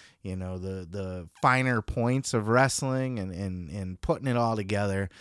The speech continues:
And, you know, with William Regal going back to W W E,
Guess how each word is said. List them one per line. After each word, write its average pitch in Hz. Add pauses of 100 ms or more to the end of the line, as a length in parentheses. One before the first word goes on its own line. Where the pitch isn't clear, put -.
(300)
And, 92
you 95
know, 90
with 92
William 107
Regal 98
going 107
back 104
to 110
W 95
W 92
E, 90